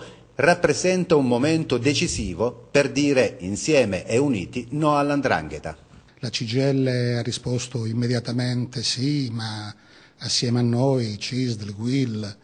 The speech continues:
Speaker 2: tantissime altre associazioni, movimenti.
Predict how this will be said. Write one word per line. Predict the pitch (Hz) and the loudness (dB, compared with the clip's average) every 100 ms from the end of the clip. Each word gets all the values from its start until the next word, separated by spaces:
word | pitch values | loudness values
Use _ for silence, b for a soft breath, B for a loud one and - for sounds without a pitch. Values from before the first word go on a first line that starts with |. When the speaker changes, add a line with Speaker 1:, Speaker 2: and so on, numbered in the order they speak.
| B B B B _ | B B B B _
Speaker 2:
tantissime | - 127 123 160 - - 131 131 | -2 -2 -2 -2 0 0 0 0
altre | 135 139 123 - 131 127 123 120 113 113 113 110 110 | 2 0 0 -4 -2 0 -2 -4 -6 -10 -12 -12 -10
associazioni, | 113 - 120 117 - 143 156 139 120 | -8 -6 -6 -8 -4 2 4 4 2
movimenti. | 120 110 117 151 143 123 113 104 120 110 107 110 107 | -2 -2 0 0 2 0 -2 -6 -10 -10 -10 -12 -16